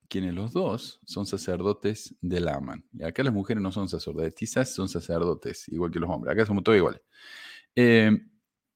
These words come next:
¿qué le iba a decir? Ah, y alguien me preguntaba, "¿Qué sacerdocio es este? ¿De qué iglesia es?". <laughs> Avísenme en los comentarios si se escucha bien, porque la semana pasada fue un desastre.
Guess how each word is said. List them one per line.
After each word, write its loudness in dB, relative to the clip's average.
¿qué -2
le 4
iba 4
a 4
decir? -2
Ah, 10
y 8
alguien 10
me 0
preguntaba, 8
"¿Qué 4
sacerdocio 4
es 4
este? 4
¿De -2
qué 4
iglesia 2
es?". -2
<laughs> 4
Avísenme 6
en 4
los 2
comentarios 4
si 2
se 4
escucha 0
bien, 2
porque -4
la -4
semana 0
pasada 0
fue -2
un 0
desastre. -6